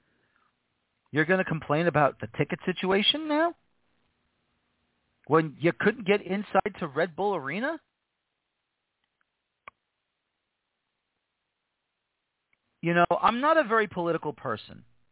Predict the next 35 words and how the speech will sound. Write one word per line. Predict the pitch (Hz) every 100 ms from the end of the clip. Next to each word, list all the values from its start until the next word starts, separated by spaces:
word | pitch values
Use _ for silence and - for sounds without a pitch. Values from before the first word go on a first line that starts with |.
| _ _ _ _ _ _
but | - 147
I, | 208 -
you | 262 226
know, | 208
I | - 254
give | 294 359 -
credit | - 240 226 175 - _ _ _ _ _ _ _ _ -
to | 185 180 175 170 175 196 202 180
certain | 233 269 247 185
governors | 185 185 156 120 113 110 - _ _ _ _ _ _ _
that | 151
had | 208 185 151 -
the, | 165 156 147 165 196
you | 165
know, | 143 156 147
the |
nerve | 156 170 165 117 110 104 -
and | 107 143
the |
chutzpah | 151 180 - 113 101 - _ _ _ _ -
to | 135
go | 170
out | 185 180 -
there | 135 131 123 120 _ _ _
and | 135 -
say, | 151
"You | 139
know | 143 143
what, | 147 165 -
this | 135 -
is, | 156 147 - - _ _ _ - 135
everything's | 139 175 165
gonna | 180
be | 180 -
fine. | 147 127 123 123